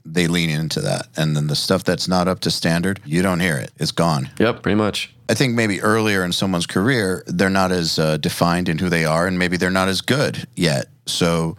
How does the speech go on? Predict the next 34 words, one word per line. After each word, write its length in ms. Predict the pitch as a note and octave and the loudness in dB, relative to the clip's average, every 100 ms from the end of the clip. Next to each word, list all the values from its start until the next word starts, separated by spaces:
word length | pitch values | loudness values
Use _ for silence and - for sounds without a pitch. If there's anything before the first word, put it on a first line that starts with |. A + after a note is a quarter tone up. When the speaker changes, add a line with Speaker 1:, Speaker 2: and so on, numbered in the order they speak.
| - | -2
Speaker 1:
the 100 | F2+ | 0
line 460 | E2+ F#2+ F#2+ G2+ | 4 4 2 0
between 840 | F2 - - F2 E2+ E2 D#2+ D#2+ D2+ _ | -2 -2 0 0 2 0 0 -2 -6 _
what 340 | D#2 E2+ F2 | -6 0 2
they 80 | F2+ | 2
really 300 | E2+ F2 E2 | 2 2 2
like 320 | E2 F#2 F#2 | 2 2 2
about 240 | F2 E2 D#2+ | 0 0 0
themselves 640 | E2 - E2 E2 E2+ - | -2 0 2 2 0 -2
versus 420 | C#2+ D#2+ - D2 | -2 -2 0 -2
what 100 | E2 | -2
they 120 | D2+ D2 | 0 0
don't 240 | F2 E2 | 0 0
like 280 | E2 D#2 D#2+ | 0 0 -2
is 160 | D#2 | -2
a 60 | D#2 | -2
little 180 | D#2+ D#2+ | -2 -2
more 320 | D#2+ D#2 D2+ - | 0 0 -2 -4
blurry. 520 | D#2+ D#2 C2+ C2+ - - | 0 2 0 -4 -4 0
They 80 | |
haven't 200 | F2 E2 | 2 2
totally 220 | - D#2+ D#2 | 0 0 2
figured 240 | D#2+ D#2 | 0 0
it 100 | C#2+ | 0
out 200 | D2+ B1 | 0 -2
yet. 280 | A#1 - - | -4 -4 0
Speaker 2:
Right. 280 | G#2+ E2+ - - | 0 0 -2 -4
If 180 | A#2 A#2+ | -2 0
you 120 | A2 | 0
don't 240 | A2+ A2+ | 0 0
have 240 | - A2+ G#2+ | 0 0 0
a 40 | |
strength 440 | - A2+ A2 - - | -2 0 0 -4 -4
yet, 360 | G2 A#2 A#2+ | 0 0 -2